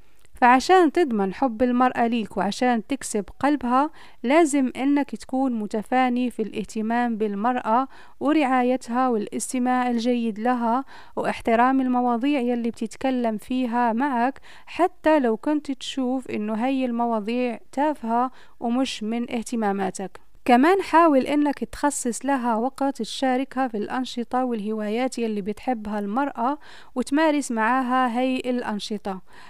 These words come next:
مثلًا إذا كانت المرأة عندها هواية معينة وبتحب إنها تروح تمارسها مرة أو مرتين بالأسبوع، فإذا فاجأتها ورحت معاها وشاركتها في هوايتها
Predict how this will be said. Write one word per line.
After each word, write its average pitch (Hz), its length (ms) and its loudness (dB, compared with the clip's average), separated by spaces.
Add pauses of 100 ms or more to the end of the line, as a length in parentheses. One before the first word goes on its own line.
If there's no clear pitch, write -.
(140)
مثلًا 262 500 2
إذا 240 300 0
كانت 254 460 0
المرأة 226 320 -4
عندها 240 640 -2
هواية 233 340 -2
معينة 220 760 -4 (340)
وبتحب 294 520 0
إنها 262 280 0
تروح 269 340 -2
تمارسها 233 600 -2
مرة 240 320 0
أو 240 180 0
مرتين 208 500 -2
بالأسبوع، 226 680 -4 (380)
فإذا 269 340 2
فاجأتها 262 720 0
ورحت 247 380 -2
معاها 254 440 0
وشاركتها 233 760 -4
في 240 320 -4
هوايتها 247 640 -2